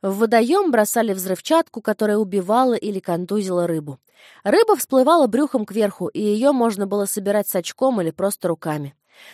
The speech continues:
Собирали, разумеется, не всю рыбу, а только крупную. Молодняк так и оставался плавать на поверхности. Трудно сказать, в чем состояла привлекательность такой рыбалки. Скорее всего, тут на мужскую страсть к охоте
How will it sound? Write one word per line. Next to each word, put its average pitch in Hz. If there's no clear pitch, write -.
Собирали, 330
разумеется, 262
не 277
всю -
рыбу, 175
а 254
только 277
крупную. 175
Молодняк 269
так 247
и 240
оставался 226
плавать 185
на 185
поверхности. 165
Трудно 302
сказать, 220
в -
чем 269
состояла 226
привлекательность 202
такой 220
рыбалки. 196
Скорее 330
всего, 311
тут 294
на 254
мужскую 247
страсть 240
к -
охоте 220